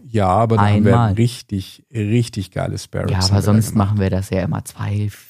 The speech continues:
Speaker 2: drei, viermal im Jahr.
Speaker 1: Ja gut, wenn du mittlerweile drei verschiedene Grills zur Verfügung hast, dann ist die absolute Benutzzeit
Speaker 2: Ja,
Speaker 1: jedes
Speaker 2: gut.
Speaker 1: Einzelnen reduziert sich halt, ja. Und im Moment ist natürlich die Plancha voll am Start, ja.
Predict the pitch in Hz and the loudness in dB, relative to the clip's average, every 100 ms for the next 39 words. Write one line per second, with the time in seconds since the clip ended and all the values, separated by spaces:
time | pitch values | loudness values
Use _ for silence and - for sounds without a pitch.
0 | - - 98 104 - 101 95 92 92 95 | -14 -6 -4 -4 -4 -4 -2 -2 -2 0
1 | 101 110 92 - 104 113 101 101 101 101 | 0 0 -4 -4 -2 0 0 0 0 0
2 | 107 107 101 98 101 98 - _ - 98 | 0 0 0 0 0 -2 -6 _ -4 0
3 | 104 117 107 98 110 101 98 92 101 104 | 2 0 -2 -6 -4 -2 -2 -4 -2 0
4 | 104 - - - 90 87 - 95 95 98 | 0 -2 -12 -14 -14 -14 -10 -6 -4 -2
5 | 104 - 92 92 101 - 101 98 110 98 | -4 -4 -6 -6 -6 -8 -4 -4 -2 -6
6 | - 101 101 101 101 _ 92 95 113 - | -6 -8 -6 -6 -8 _ -6 -2 -4 -4
7 | - - 98 95 95 101 95 107 98 101 | -8 -4 -2 -2 0 0 2 2 2 0
8 | 110 110 104 104 104 107 - 113 - - | 0 0 0 0 -2 -4 -4 -6 -6 -12
9 | - - 87 87 95 95 92 98 107 - | -10 -8 -8 -8 -8 -6 -6 -6 -8 -14
10 | _ - - 104 95 104 101 104 - 92 | _ -12 -4 -2 -2 -2 -2 -2 -6 -10
11 | - 95 104 - 104 98 110 _ - 95 | -6 -6 -4 -2 -2 -2 -6 _ -8 -6
12 | 98 - 98 92 - - - | -8 -8 -8 -8 -14 -14 -12